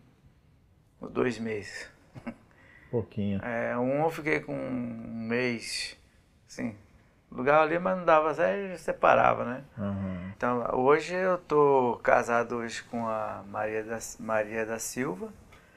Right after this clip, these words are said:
Speaker 1: né? Meu relacionamento hoje, nós somos casados, casei agora esses dias agora, uns meses atrás,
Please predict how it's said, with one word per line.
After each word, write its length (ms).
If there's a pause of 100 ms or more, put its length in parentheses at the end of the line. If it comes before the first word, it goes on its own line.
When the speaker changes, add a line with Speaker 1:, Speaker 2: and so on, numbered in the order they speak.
(440)
Speaker 1:
né? 200
Meu 160
relacionamento 760
hoje, 220
nós 160
somos 240
casados, 640
casei 460
agora 260
esses 340
dias 220
agora, 320 (140)
uns 160
meses 260
atrás, 500